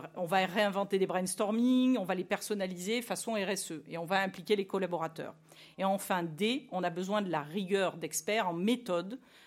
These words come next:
pour la définition des objectifs et des indicateurs. Donc finalement, dans cette méthode A B C D, on n'intervient qu'en D, on est là en support, une application est là aussi en support, mais avant tout, c'est ce que vous allez en faire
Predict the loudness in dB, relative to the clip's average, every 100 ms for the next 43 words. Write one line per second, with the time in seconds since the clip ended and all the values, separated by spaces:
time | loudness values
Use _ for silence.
0 | _ -6 0 0 2 0 0 -2 -2 -4
1 | -4 -4 -6 -6 -4 -2 0 -2 -2 -2
2 | -2 -2 -2 -4 0 2 2 0 -2 -4
3 | -4 -4 -2 -2 -2 -2 -4 -4 -2 -2
4 | -2 -12 -12 -4 -2 0 -2 0 -4 0
5 | 0 0 -2 -4 -16 -16 -6 -2 0 -2
6 | -2 -6 -4 2 4 4 0 -6 -6 -6
7 | -10 -10 -8 -8 -4 -2 -2 -2 -6 -6
8 | -6 -6 -8 2 4 4 0 -18 -20 -20
9 | _ -4 -4 -4 -6 0 0 0 -2 -2
10 | -2 -4 -20 _ -4 -4 -4 -4 -2 -2
11 | -2 0 0 2 -2